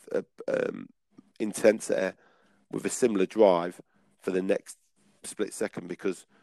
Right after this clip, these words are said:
someone or somebody or something has gone wrong in that session. They've got to change it, got to change it. And it's the same as when the game time's on, or they're playing on a Sunday and they're managing, or they're working on a Saturday and, and it's going wrong for 'em, or it's going right.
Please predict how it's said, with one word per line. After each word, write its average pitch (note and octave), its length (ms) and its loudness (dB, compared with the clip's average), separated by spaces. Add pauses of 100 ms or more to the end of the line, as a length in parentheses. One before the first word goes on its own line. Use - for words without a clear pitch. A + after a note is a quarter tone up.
(340)
someone F#2+ 420 -2
or F2 120 -2
somebody F#2 540 2
or F2 160 -2
something F2+ 640 -4 (320)
has - 100 -12
gone F2+ 220 6
wrong F2+ 180 4
in E2+ 60 2
that - 140 0
session. - 380 -4
They've E2+ 120 -10
got F#2 120 4
to F2+ 40 0
change E2+ 320 -2
it, G#2+ 100 -10
got - 120 -6
to - 120 -18
change E2+ 180 -4
it. - 100 -12 (420)
And G#2 80 -2
it's A2 120 -2
the G#2 60 0
same G#2 280 6
as F#2+ 80 -8
when F#2+ 140 0
the F#2+ 80 -6
game G2+ 340 -2
time's F2 440 -6
on, F2 200 -2
or E2+ 220 -6
they're G2+ 100 -8
playing F#2 260 -4
on F2 100 -8
a F2 60 -8
Sunday F2+ 320 -6
and E2+ 80 -6
they're F2 80 -6
managing, F2 460 -8 (460)
or F#2+ 140 -2
they're F2 100 -2
working F2+ 300 0
on F2 60 -4
a E2+ 40 -4
Saturday F2+ 420 -2
and, F2 280 -8
and F#2 160 -8
it's - 100 -12
going F2+ 260 4
wrong F#2 200 0
for F2 300 -2
'em, E2+ 100 -6 (400)
or B2+ 160 8
it's C3 80 2
going A2+ 240 6
right. A#2+ 340 -2